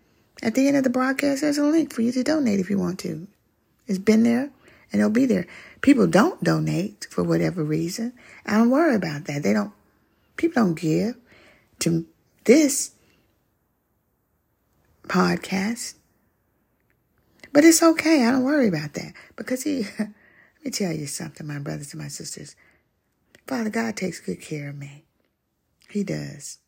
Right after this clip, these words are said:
But the giving ain't for me. The giving is for you to get. Because see, if you don't give, then you don't receive. If you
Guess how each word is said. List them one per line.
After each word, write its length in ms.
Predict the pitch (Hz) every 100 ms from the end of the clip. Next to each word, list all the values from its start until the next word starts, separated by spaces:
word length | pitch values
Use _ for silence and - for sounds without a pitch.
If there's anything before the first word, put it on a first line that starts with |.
| _ _ _ _ _ _ _ _ _ _ _ _ _ _ _ 214
But 160 | 226 - - -
the 80 | 185
giving 420 | 170 285 403 240
ain't 160 | 208 220
for 160 | 208
me. 400 | 185 269 302 202 -
The 80 |
giving 320 | 165 269 415 233
is 160 | 196
for 140 | - 170
you 300 | 170 415 494
to 120 | -
get. 340 | 165 147 - - _ - - -
Because 300 | 214 233 226
see, 100 | 240
if 100 | 220
you 120 | 294
don't 260 | 359 226 180
give, 460 | 247 269 196 175 - _ _ _ _ _ _ _ _ _ _ -
then 260 | 196 180
you 140 | 190 226
don't 220 | 180 -
receive. 720 | 165 - 277 247 151 - - - _ _ _ _ _ _ _ _ _ _ _ _ _ _ _ _ _ _ _ _ _ _ _ _ _ _ _ _ _ _
If 180 | - 180
you 180 | 247